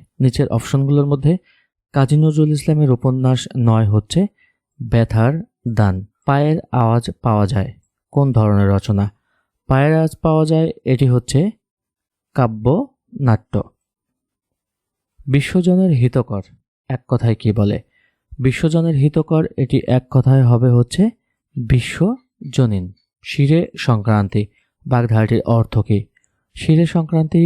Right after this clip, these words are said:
বাগধারাটির অর্থ হচ্ছে আসন্ন বিপদ। কোন বানানটি শুদ্ধ?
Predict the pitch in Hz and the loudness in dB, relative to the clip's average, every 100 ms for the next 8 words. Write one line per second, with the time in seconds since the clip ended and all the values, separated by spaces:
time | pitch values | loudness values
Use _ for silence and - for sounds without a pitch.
0 | 190 - 123 117 110 107 110 101 - 110 | 0 -2 -2 0 0 2 2 2 0 0
1 | 107 - 170 214 _ _ _ _ _ _ | 0 0 -2 -2 _ _ _ _ _ _
2 | - 120 - 123 110 120 220 - _ _ | -4 -2 0 0 2 2 2 -2 _ _
3 | _ - 123 - 101 - - _ _ _ | _ -2 -2 0 -4 -6 -20 _ _ _
4 | _ _ _ _ _ _ _ _ _ _ | _ _ _ _ _ _ _ _ _ _
5 | _ _ _ _ _ _ _ - 156 160 | _ _ _ _ _ _ _ -2 -2 -2
6 | - 123 120 131 127 - 113 104 | -2 0 2 0 -2 -2 -4 0